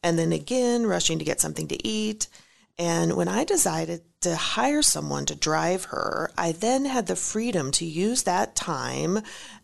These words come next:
after her school when she was gone to unwind myself, get organized, get dinner ready, and then when she get, got home, I could really focus on us and her.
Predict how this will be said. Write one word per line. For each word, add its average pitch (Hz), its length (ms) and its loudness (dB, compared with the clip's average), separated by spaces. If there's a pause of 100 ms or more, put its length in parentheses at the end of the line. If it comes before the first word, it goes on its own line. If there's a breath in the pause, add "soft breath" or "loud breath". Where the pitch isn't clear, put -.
after 156 380 0
her 233 120 2
school 151 420 -2
when 156 140 2
she 160 220 4
was 190 180 2
gone 131 380 -2
to - 200 -2
unwind 196 440 2
myself, 151 580 0 (140)
get 262 220 2
organized, 160 600 0
get 277 220 0
dinner 190 300 2
ready, 143 420 -4 (340 loud breath)
and 220 140 2
then 226 160 4
when 226 80 2
she 285 280 2
get, - 340 -4
got 202 300 0
home, 190 500 4
I 170 120 2
could 170 200 -4
really 254 220 2
focus 214 360 2
on 165 220 0 (100)
us 214 420 2 (300 loud breath)
and 196 200 2
her. - 440 -4